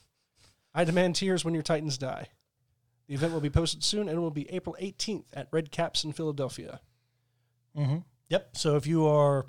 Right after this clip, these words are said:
Speaker 2: wherever Red Caps is, I don't know. You can Google, presumably, dear listener.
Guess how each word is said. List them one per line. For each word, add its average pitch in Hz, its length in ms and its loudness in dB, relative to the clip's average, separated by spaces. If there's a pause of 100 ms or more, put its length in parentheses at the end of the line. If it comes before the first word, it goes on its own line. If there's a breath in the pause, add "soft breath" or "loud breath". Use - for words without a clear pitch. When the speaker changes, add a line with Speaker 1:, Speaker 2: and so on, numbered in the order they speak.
(140)
Speaker 2:
wherever 143 320 0
Red 143 220 -2
Caps 151 320 -2
is, 160 220 0
I 127 100 0
don't 127 180 -2
know. 156 400 2 (800)
You 160 140 4
can 165 160 2
Google, 170 520 4 (140)
presumably, 135 520 2
dear 139 240 -2
listener. 135 440 -4